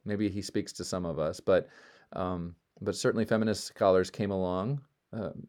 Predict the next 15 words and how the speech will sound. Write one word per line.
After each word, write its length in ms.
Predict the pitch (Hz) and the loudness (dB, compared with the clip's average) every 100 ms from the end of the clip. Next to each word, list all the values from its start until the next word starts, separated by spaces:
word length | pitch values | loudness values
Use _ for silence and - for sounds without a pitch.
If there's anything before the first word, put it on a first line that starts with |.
| _ - _ | _ -20 _
later 360 | - 98 101 160 | 0 4 6 6
when 120 | 107 98 | 4 0
their 100 | 87 | 4
voices 360 | 98 98 95 | 4 4 0
could 200 | - 90 | -2 -2
be 180 | 95 90 - | -2 -4 -4
heard, 340 | - 98 147 156 _ _ _ | 0 2 2 -2 _ _ _
finally, 380 | 107 107 127 175 - _ _ _ _ | -4 -2 -2 -6 -10 _ _ _ _
and 180 | - 110 | -2 2
said, 180 | 131 117 | 2 2
"This 160 | 160 | 2
doesn't 300 | 170 139 120 | 6 4 4
ring 240 | 107 107 92 | 0 0 0
true 240 | - 117 | 2 0
for, 380 | - 85 80 | 2 2 2